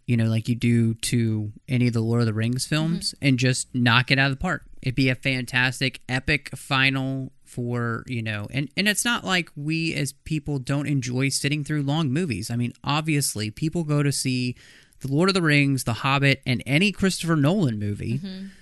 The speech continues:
Speaker 1: So, you
Speaker 2: The
Speaker 1: know,
Speaker 2: Harry
Speaker 1: we
Speaker 2: Potter
Speaker 1: don't
Speaker 2: movies
Speaker 1: have a
Speaker 2: are pretty
Speaker 1: problem.
Speaker 2: long, too. Titanic.
Speaker 1: Yeah, exactly.
Speaker 2: Titanic was
Speaker 1: Yeah.
Speaker 2: insanely long.
Speaker 1: Epically long. And it's, wa-, you know, was the highest grossing movie of all time till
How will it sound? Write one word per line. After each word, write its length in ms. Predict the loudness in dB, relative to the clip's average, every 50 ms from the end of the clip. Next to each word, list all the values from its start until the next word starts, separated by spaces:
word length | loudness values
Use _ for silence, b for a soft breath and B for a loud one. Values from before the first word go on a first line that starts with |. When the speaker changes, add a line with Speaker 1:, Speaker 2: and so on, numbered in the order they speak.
| B B
Speaker 1:
So, 520 | B -4 -2 0 0 0 0 -2 -4 -6 -6
you 160 | -4 0 0 0
Speaker 2:
The 80 | 2
Speaker 1:
know, 80 | 0 0
Speaker 2:
Harry 200 | 0 0 0 0
Speaker 1:
we 60 | 2
Speaker 2:
Potter 140 | 2 4 4
Speaker 1:
don't 160 | 2 2 0
Speaker 2:
movies 140 | -2 0 2
Speaker 1:
have 200 | 2 2 2 0
a 40 | -2
Speaker 2:
are 20 | -2
pretty 260 | -2 -2 -2 -4 -6 -6
Speaker 1:
problem. 40 | -8
Speaker 2:
long, 240 | -8 -10 -12 -14
too. 340 | -14 -14 -12 -12 -12 -14 -14 -6
Titanic. 720 | 0 2 2 2 2 0 0 2 4 6 6 4 4 2 0
Speaker 1:
Yeah, 60 | 0
exactly. 440 | 0 0 0 0 2 2 2 2 2
Speaker 2:
Titanic 440 | -2 -2 -2 -2 -2 -2 -4 -4 -6
was 180 | -6 -4 0 4
Speaker 1:
Yeah. 300 | 6 6 6 6 4 0 -6 -14 -18 -20 b b b b b b b
Speaker 2:
insanely 680 | b -4 0 0 0 0 0 0 -2 -2 -2 -2 -2 2
long. 80 | 6 6
Speaker 1:
Epically 600 | 6 6 4 2 0 0 0 -2 0 0 0 0
long. 420 | 0 -2 -4 -4 -8 -10 -14 -12 -4
And 280 | 2 4 4 4 4 4
it's, 220 | 2 2 0 -4 -6 _ _ -16 -10
wa-, 280 | -6 -2 0 0 0 -2 -4
you 240 | -6 -4 -2 0 0
know, 240 | 0 -2 -4 -4 -4
was 180 | -2 0 0 2
the 60 | 0 0
highest 320 | 2 2 2 2 2 0
grossing 320 | 0 0 0 2 2 0 2
movie 480 | 4 4 4 4 2 2 0 0 -2 -4 _ _ -4
of 120 | -2 0
all 120 | 2 2 2
time 440 | 0 -2 -2 -2 0 -2 -4 -4 -6
till 480 | -6 -4 -2 -2 -2 -2 -4 -6 -6